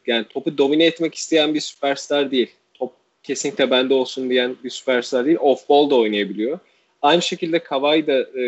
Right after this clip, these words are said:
yeri gel-, geldiğinde off ball, yeri geldiğinde on ball, topla ve topsuz oyunları var. Bu anlamda ikisinin diğer herhangi iki süperstar gibi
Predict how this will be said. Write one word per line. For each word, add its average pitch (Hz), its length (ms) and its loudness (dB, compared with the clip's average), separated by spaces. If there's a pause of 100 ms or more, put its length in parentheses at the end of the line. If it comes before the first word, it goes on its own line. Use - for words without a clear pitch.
(220)
yeri 135 260 0
gel-, 135 260 2
geldiğinde 135 420 -2
off 123 240 -2
ball, 170 160 0
yeri 139 160 -2
geldiğinde 139 320 0
on 131 260 -2
ball, 131 140 2
topla 135 420 -6
ve 135 100 -4
topsuz 139 380 -8
oyunları 131 400 2
var. 110 160 0 (520)
Bu 143 120 6
anlamda 170 320 2
ikisinin 175 600 -2 (880)
diğer 160 420 4
herhangi 143 420 0
iki - 200 -12
süperstar 151 600 0
gibi 147 460 -4